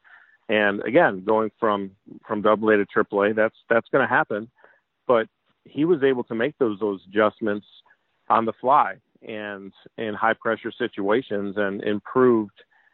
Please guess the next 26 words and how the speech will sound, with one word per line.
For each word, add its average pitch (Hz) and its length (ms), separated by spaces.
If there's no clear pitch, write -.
you 113 100
know, 98 80
after 104 640
he 110 120
figured 120 280
some 110 120
things 117 320
out. 107 280
And 107 200
again, 110 420
it - 20
always 107 240
comes 117 220
down 117 360
to 107 240
commanding 120 360
the 110 60
fastball. 110 580
Once 113 220
he 113 120
started 127 300
to 113 60
command 123 340
the 113 40
fastball 123 560
better, 120 320